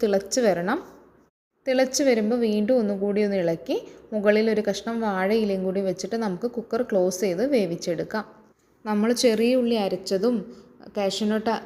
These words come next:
പൊടിച്ചതൊക്കെ ചേർത്തുകൊണ്ട് തന്നെ ഇത് അടിയിൽ പിടിക്കാൻ ചാൻസ് ഉണ്ട്. അതുകൊണ്ടാണ് നമ്മൾ കുക്കർ അടയ്ക്കുന്നതിന് മുന്നേ ഇടയ്ക്കിടയ്ക്ക് ഇളക്കി കൊടുക്കുന്നത്. ഇനി നോർമൽ പാത്രത്തിലാണെങ്കിൽ നം-, നിങ്ങൾ ഇടയ്ക്കിടയ്ക്കൊന്ന് തുറന്ന് നോക്കി വെള്ളം വറ്റിച്ചെടുക്കുന്ന സമയത്ത് ഇടയ്ക്കിടയ്ക്കൊന്ന് തുറന്നിട്ട് ഇളക്കി കൊടുക്കണേ.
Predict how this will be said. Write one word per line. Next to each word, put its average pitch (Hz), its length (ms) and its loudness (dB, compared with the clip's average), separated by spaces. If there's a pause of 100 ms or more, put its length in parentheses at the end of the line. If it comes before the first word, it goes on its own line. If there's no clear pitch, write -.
(140)
പൊടിച്ചതൊക്കെ 202 640 0
ചേർത്തുകൊണ്ട് 196 540 -2
തന്നെ 180 200 -2
ഇത് 208 80 -4 (120)
അടിയിൽ 185 320 -2
പിടിക്കാൻ 190 400 -2
ചാൻസ് 180 320 -4
ഉണ്ട്. 208 160 -2
അതുകൊണ്ടാണ് 185 460 -2
നമ്മൾ 185 180 -2 (120)
കുക്കർ 190 320 -4
അടയ്ക്കുന്നതിന് 190 480 -2
മുന്നേ 190 280 0
ഇടയ്ക്കിടയ്ക്ക് 185 480 -4
ഇളക്കി 170 360 -4
കൊടുക്കുന്നത്. 170 560 -2 (300)
ഇനി 262 120 2 (120)
നോർമൽ 190 420 -2
പാത്രത്തിലാണെങ്കിൽ 190 840 -4
നം-, 196 120 -4 (140)
നിങ്ങൾ 185 200 -2 (380)
ഇടയ്ക്കിടയ്ക്കൊന്ന് 190 640 -4
തുറന്ന് 180 320 0
നോക്കി 190 320 -2
വെള്ളം 190 300 0
വറ്റിച്ചെടുക്കുന്ന 185 600 -4
സമയത്ത് 180 380 -4
ഇടയ്ക്കിടയ്ക്കൊന്ന് 185 640 -4
തുറന്നിട്ട് 175 480 -6
ഇളക്കി 175 340 -8
കൊടുക്കണേ. 170 400 -6